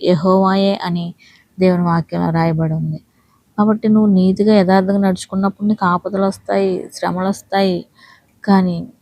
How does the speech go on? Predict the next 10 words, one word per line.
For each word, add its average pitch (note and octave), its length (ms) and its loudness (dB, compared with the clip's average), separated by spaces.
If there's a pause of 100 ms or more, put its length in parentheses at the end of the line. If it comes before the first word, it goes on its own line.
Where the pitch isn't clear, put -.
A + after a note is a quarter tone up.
నువ్వు F3+ 180 0
మొర్ర F3 240 0
పెట్టాలి E3+ 480 -4
ఆ E3 80 -4
శ్రమలో. E3+ 720 -4 (540)
"శ్రమలో F#3+ 640 0
నేను F#3 460 0 (400)
దేవునికి F3 480 0
మొర్ర E3+ 220 -2
పెట్టినప్పుడు E3 720 -6